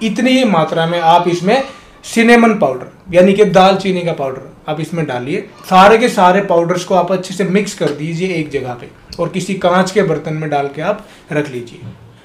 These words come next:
अब दोस्तों, लेने का तरीका यहाँ पे समझिए। ये प्रयोग आपने, इसको आप सुबह भी ले सकते हैं और रात को सोते टाइम भी आप ले सकते हैं। दोनों time पे आप इसको ले सकते हैं। दोनों time, अगर रात को लेंगे तो ज़्यादा benefit आपको मिलेगा।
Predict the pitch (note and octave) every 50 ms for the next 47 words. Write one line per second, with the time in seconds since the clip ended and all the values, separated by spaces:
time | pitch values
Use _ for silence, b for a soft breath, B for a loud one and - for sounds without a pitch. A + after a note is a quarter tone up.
0 | b b G3 G#3 G#3+ A#3+ A#3+ C#4 B3 A3 G3 F#3 F#3+ G3+ G#3+ A3+ G#3 A#3 A#3 -
1 | A3+ G#3+ G#3+ A3 G#3+ G#3 G3 G3 F#3+ G3+ G3 F#3+ E3+ D#3+ D#3 D3 D3 F3+ F#3+ -
2 | - - - D#3 F3 A#3 B3 - - G#3 F#3 G3+ G3+ G3+ G3+ F3+ E3+ E3 F3 F3
3 | F#3 - - - B B B B B B B B B B E3+ F3+ F#3 G3 F#3+ -
4 | A#3+ A3 G#3+ - - A3 G3+ F3+ G3+ G#3+ G#3+ A3 A#3 A3 G#3+ G#3 G3+ G3+ G#3 G3
5 | - - G#3+ G3+ G3+ G#3 G#3 G#3 G3 G3 F#3+ E3+ F#3 F#3 F#3+ F#3+ - G#3 F#3+ F#3
6 | F#3+ F3+ F3+ F3+ G3 - F3+ F3 E3+ E3+ E3 E3+ E3 D#3 - C#3+ B2+ B2 B2 -
7 | - - - - - - - - - - _ - D3+ D#3+ F3 F#3 F#3+ G3 F#3+ F#3
8 | F#3 F#3 F#3 F#3 F3 E3+ F3 E3+ - - D#3+ D3+ C#3 - - - - - D#3+ F3
9 | F#3 - F#3+ D#3 D3+ F3 F#3 G3 G3 G#3 G3+ G3+ F3 E3+ F3+ F#3 F#3 F#3 F#3 F#3+
10 | E3 F3 F3+ F3+ - G3+ G3 - A3+ G#3+ G#3 G#3 G#3+ A3 G#3+ G#3+ G#3+ F3+ D#3 D#3
11 | D3 D3 D#3+ D#3+ D#3 E3 E3 E3+ E3+ E3 E3+ E3 D#3+ D#3+ - E3+ D#3+ D#3+ D#3+ D#3+
12 | D#3 E3 E3